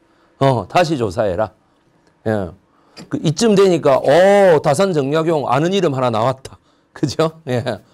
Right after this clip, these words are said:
다산 정약용을 모르시는 분은 여기 조용히 일어나서 나가시기 바랍니다. 그 사람 누군지 잘 모르겠는데 이런 사람 나가세요. 예. 할 생각이 별로 없습니다, 그 사람한테. 예,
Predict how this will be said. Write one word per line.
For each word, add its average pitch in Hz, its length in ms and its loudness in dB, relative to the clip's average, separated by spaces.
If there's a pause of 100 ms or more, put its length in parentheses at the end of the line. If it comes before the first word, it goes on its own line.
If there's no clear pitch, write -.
다산 214 260 2
정약용을 - 520 -6
모르시는 175 440 -2
분은 139 280 -4
여기 127 300 -2 (200)
조용히 139 300 0
일어나서 131 320 -2
나가시기 143 460 -2
바랍니다. 71 440 -18 (360)
그 - 120 -2
사람 151 220 -2
누군지 156 400 -4
잘 127 140 -2
모르겠는데 131 480 -4
이런 143 140 -2
사람 127 260 -6 (340)
나가세요. 120 640 -4 (320)
예. - 80 -20 (600)
할 160 120 0
생각이 123 320 -4
별로 95 240 -8
없습니다, - 400 -12
그 - 100 -18
사람한테. 78 520 -16 (1200)
예, 139 200 4